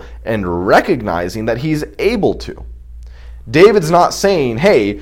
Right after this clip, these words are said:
purge me with hyssop and maybe I'll be clean.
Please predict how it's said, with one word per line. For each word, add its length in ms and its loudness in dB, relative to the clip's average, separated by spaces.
purge 360 6
me 140 4
with 220 6
hyssop 380 2
and 200 0
maybe 400 2
I'll 180 8
be 200 2
clean. 480 -2